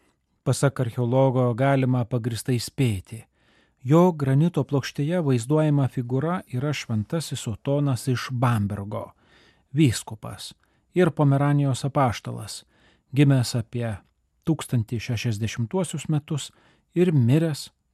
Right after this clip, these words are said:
tūkstantis šimtas trisdešimt devintaisiais metais. Gražus sutapimas, kad kaip tik šiemet yra minimas jo pirmosios misijos Pomeranijoje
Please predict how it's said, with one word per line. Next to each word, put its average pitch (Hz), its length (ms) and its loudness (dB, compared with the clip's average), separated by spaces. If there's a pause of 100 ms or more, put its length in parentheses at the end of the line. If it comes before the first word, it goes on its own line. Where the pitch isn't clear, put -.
tūkstantis 175 680 -6
šimtas 135 640 -2 (160)
trisdešimt 120 720 0
devintaisiais 117 800 0
metais. 117 520 -2 (1080)
Gražus 135 400 4
sutapimas, 147 640 2
kad - 300 -8
kaip - 300 -4
tik 208 240 0
šiemet 151 640 -2 (240)
yra 127 320 4 (720)
minimas 156 760 2 (320)
jo 151 380 6
pirmosios 127 560 0
misijos 135 640 -2 (420)
Pomeranijoje 123 1040 2